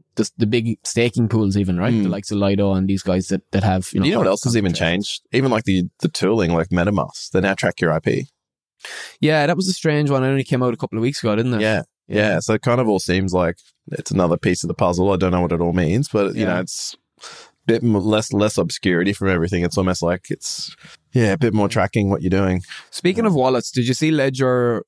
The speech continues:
Speaker 1: Ledger launched their new Stacks wallet during
Speaker 2: That's
Speaker 1: the week?
Speaker 2: ridiculous.
Speaker 1: It's pretty cool. So apparently the
Speaker 2: I'd
Speaker 1: guy
Speaker 2: probably break that.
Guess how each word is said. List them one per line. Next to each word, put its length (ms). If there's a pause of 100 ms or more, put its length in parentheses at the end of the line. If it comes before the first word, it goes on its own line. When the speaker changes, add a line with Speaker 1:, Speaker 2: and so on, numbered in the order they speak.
Speaker 1:
Ledger 440
launched 400
their 140
new 180
Stacks 480
wallet 280 (200)
during 180
Speaker 2:
That's 100
Speaker 1:
the 40
week? 80
Speaker 2:
ridiculous. 540 (280)
Speaker 1:
It's 120
pretty 180
cool. 260 (840)
So 200
apparently 360
the 100
Speaker 2:
I'd 60
Speaker 1:
guy 80
Speaker 2:
probably 220
break 260
that. 200